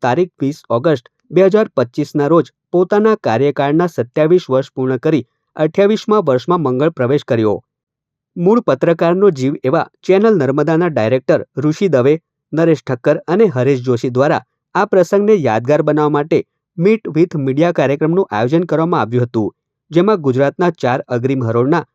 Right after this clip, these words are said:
પત્રકારોને આમંત્રિત કરી વિવિધ વિષયો ઉપર બૌદ્ધિક, એનાલિટિકલ અને વિચારશીલ ગોષ્ઠીનું આયોજન કરાયું હતું.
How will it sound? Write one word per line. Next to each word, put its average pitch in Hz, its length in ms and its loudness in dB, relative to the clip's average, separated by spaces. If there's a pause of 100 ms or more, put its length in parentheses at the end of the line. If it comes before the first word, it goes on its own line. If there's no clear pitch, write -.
(120)
પત્રકારોને 208 760 0
આમંત્રિત 131 500 -2
કરી 143 220 0 (280)
વિવિધ 190 360 0
વિષયો 139 300 0 (100)
ઉપર 147 240 -2
બૌદ્ધિક, 123 440 0 (280)
એનાલિટિકલ 214 680 2
અને 160 200 0 (360)
વિચારશીલ 208 600 0 (160)
ગોષ્ઠીનું 185 480 0
આયોજન 127 420 0
કરાયું 120 280 0
હતું. 113 240 -2